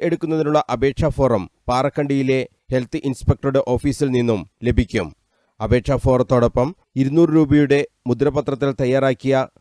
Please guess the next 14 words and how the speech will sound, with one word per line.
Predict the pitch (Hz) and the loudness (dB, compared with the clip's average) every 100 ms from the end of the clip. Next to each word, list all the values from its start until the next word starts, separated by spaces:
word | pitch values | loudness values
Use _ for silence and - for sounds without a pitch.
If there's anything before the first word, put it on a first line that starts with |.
| _ - | _ -4
സമ്മതപത്രവും | 131 131 135 131 - 117 104 82 _ _ - | 0 2 2 0 0 0 0 -4 _ _ -8
അപേക്ഷാ | 113 135 123 139 | -2 -2 -2 -2
ഫീസായി | 127 120 139 127 - | -2 0 -2 -2 0
ആയിരം | 120 135 139 131 | 2 2 2 2
രൂപയും | 127 123 117 - 117 | 4 4 2 0 -2
നൽകണം. | 120 113 101 78 - _ _ _ _ | 0 0 0 -6 -14 _ _ _ _
വീടുകൾക്ക് | 135 180 185 196 190 190 | 0 0 2 0 -2 -2
കണക്ഷൻ | 170 156 170 | -2 -2 -4
എടുക്കുന്നതിനാവശ്യമായ | 170 160 165 170 165 156 151 156 156 160 139 | -2 -2 0 0 2 0 0 0 2 2 4
ജോലികൾ | 139 135 113 - - - | 4 4 2 0 -8 0
സൗജന്യമായി | 143 147 165 165 156 151 | 2 2 2 2 2 0
കോർപ്പറേഷൻ | 143 143 151 135 143 - | 2 2 0 -2 -4 0
ചെയ്തു | 139 135 | 0 4
കൊടുക്കും. | 131 123 127 90 | 2 2 0 -4